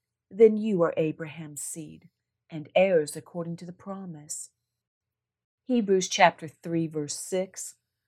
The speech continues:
But Christ, as a son over his own house, whose house we are, if we hold fast the confidence and the rejoicing of the hope firm to the end. Through these vessels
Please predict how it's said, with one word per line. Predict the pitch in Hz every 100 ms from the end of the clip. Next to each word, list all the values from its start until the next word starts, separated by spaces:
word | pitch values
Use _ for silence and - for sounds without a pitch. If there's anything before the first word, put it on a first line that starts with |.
| _ _ _
But | 185 190 190
Christ, | - 269 262 185 160 160 - - -
as | 170 147
a | 143
son | - - 196 156 151 170 180 -
over | 170 156 156
his | 151 143 -
own | 156 151 147
house, | - 190 170 165 202 - - _ _ _ _ _ -
whose | 226 226
house | - 214 208 202 -
we | 214 208
are, | 214 185 - - _ _ 180
if | 185 190 -
we | 151
hold | 143 156 151
fast | - 208 190 156 156 - _ _ _ -
the |
confidence | 202 - 226 220 170 147 - - - _ _
and | 170 160
the | 143
rejoicing | 143 135 175 190 190 160
of | 147
the | 147
hope | 147 170 180 - _
firm | - 208 170 147
to | -
the | 160 160 180
end. | 165 147 143 - _ _ _ _ _ _ _ _ _ _ _ _
Through | - 240 285
these | 269 247 240
vessels | 190 202 202 - 151 - - -